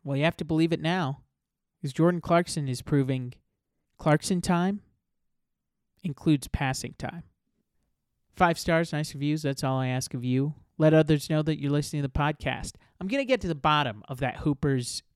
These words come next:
versus basketball players investigation. Got some good traction, but you'll have to stick around for more reports on that. In the meantime, please enjoy Chase Bernstein. She's a comedian,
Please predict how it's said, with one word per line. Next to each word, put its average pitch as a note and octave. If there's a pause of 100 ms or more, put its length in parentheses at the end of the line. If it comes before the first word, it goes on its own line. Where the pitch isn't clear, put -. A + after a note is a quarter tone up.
versus C3+
basketball B2+
players A2+ (680)
investigation. B2+ (640)
Got F#3
some F3+
good C#3
traction, C3
but B2
you'll C3+
have D3
to D3
stick -
around B2
for A#2+ (800)
more D3
reports - (800)
on C3
that. A2+ (500)
In E3+
the E3
meantime, D#3+ (320)
please G#3+
enjoy G3+
Chase F#3+
Bernstein. - (420)
She's D#3
a C#3+
comedian, E3